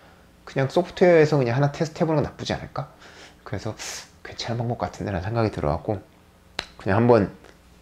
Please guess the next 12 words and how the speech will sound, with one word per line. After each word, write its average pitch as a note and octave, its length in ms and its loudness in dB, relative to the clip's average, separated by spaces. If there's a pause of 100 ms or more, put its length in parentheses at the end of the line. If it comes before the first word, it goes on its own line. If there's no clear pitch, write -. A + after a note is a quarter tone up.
(560)
얘기를 B2+ 640 8
해봤고요. F#2+ 500 6 (240)
혹시라도 G3+ 440 6
뭐, B2+ 360 6 (260)
그런 C#3 520 6
드라이버가 C#3 1300 8
있는지 G#2 320 4
아-, D2+ 180 6
아시는 A2 340 0
분들은 G2+ 260 -2
좀 G#2+ 120 -6
알려주시면 A2+ 540 0